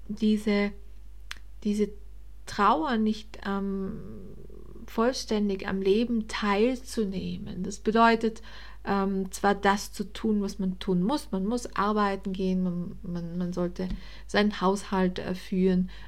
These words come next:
äh, man geht einkaufen, man kocht etwas, also man,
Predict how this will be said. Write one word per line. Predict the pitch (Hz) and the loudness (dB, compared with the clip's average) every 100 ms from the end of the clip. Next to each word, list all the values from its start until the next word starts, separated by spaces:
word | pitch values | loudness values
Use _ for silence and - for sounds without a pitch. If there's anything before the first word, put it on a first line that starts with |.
| - | -2
äh, | |
man | 185 190 | 2 4
geht | 190 190 - | 2 0 0
einkaufen, | 175 185 190 175 180 185 | -2 0 0 -2 -2 -2
man | 190 185 | -2 -4
kocht | - 185 - 196 | -4 -4 -4 -8
etwas, | 190 190 185 | -6 -6 -4
also | 180 185 | -4 0
man, | 180 175 175 | 2 2 -2